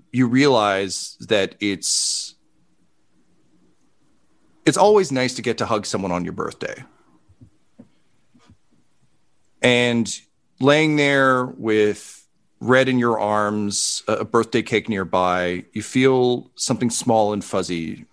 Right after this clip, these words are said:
rub against the side of your face. And you see even Sprinkle showed up. And honestly, you've had a bunch of birthdays,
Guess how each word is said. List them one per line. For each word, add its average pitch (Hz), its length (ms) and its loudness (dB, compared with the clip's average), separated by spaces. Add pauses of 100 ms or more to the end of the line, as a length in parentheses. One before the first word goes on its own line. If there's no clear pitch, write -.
rub 90 180 -2
against 90 280 -6
the 101 80 -6
side 82 240 0
of 87 40 -6
your 85 120 -10
face. - 360 -6
And 117 60 -6
you 107 60 -2
see 156 140 -2
even 175 200 2
Sprinkle 175 380 0
showed 82 260 -2
up. 76 220 -8 (2500)
And 127 220 4
honestly, 175 640 0 (480)
you've 135 120 -4
had 226 140 6
a 196 60 2
bunch 170 240 -2
of - 80 -10
birthdays, - 680 -4